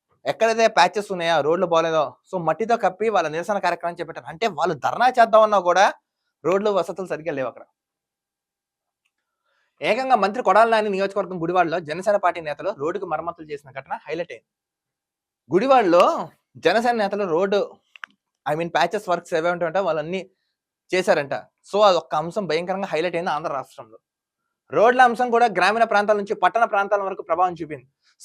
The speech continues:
So ఇప్పుడు ఈ రోడ్ల సమస్య కేవలం గ్రామాల నుంచే కాదు, పట్టణ ప్రాంతాల వరకు మొత్తం ఇది భయంకరంగా వచ్చింది. ఆంధ్రలో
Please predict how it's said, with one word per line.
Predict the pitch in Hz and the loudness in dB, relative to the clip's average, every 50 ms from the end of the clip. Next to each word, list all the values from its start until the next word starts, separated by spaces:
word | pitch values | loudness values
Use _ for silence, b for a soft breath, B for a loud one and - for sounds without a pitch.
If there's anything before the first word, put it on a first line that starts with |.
| - | 6
So | 269 294 320 | 6 6 6
ఇప్పుడు | 269 208 254 262 | 6 2 -2 -2
ఈ | 247 208 202 | -2 0 2
రోడ్ల | 190 190 226 247 269 | 6 6 8 8 6
సమస్య | 269 269 240 226 226 226 262 240 | 6 6 4 2 2 2 0 -2
కేవలం | - - 190 190 214 233 233 214 160 | -2 2 4 6 6 6 4 2 0
గ్రామాల | 151 160 190 208 220 220 | 0 0 2 2 2 0
నుంచే | 220 208 - 208 | 0 0 -2 0
కాదు, | 180 175 160 147 | 2 2 2 0
పట్టణ | 120 - 139 147 - 202 208 214 | 0 -4 -8 -4 -2 -2 -2 -2
ప్రాంతాల | 202 - - 175 175 190 196 190 196 185 | -2 -2 0 0 0 2 2 2 2 2
వరకు | 185 202 208 220 | 2 -2 -4 -4
మొత్తం | 208 196 196 196 | -4 -4 -4 -4
ఇది | 196 175 170 175 165 156 | -4 -2 -2 -2 -2 -2
భయంకరంగా | 143 139 160 180 170 190 185 190 | -4 -8 -10 -8 -8 -6 -6 -6
వచ్చింది. | 175 165 156 135 - _ _ _ _ _ _ - | -8 -10 -12 -16 -20 _ _ _ _ _ _ -4
ఆంధ్రలో | 139 165 202 233 240 240 233 233 226 233 226 202 175 - | -2 -2 0 0 0 0 2 6 6 6 6 6 4 0